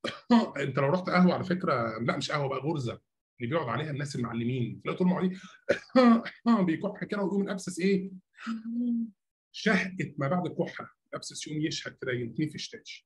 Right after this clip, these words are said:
المهم انا سبيشال ساوند مش هجيب سيرتها غير في الاكيوت ابسس بس. آه، الله يخليكم لما اجي اشرح الاكيوت ابسس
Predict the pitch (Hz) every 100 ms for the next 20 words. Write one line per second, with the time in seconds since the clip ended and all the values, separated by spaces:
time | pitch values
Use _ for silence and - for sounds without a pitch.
0 | _ _ - 233 240 277 233 190 202 180
1 | 226 226 190 180 208 208 190 175 185 190
2 | - 190 190 175 156 - - 180 180 -
3 | - 135 170 156 - 160 156 - _ _
4 | _ _ - 185 185 160 156 147 131 127
5 | 165 185 185 185 147 - 185 185 - 220
6 | -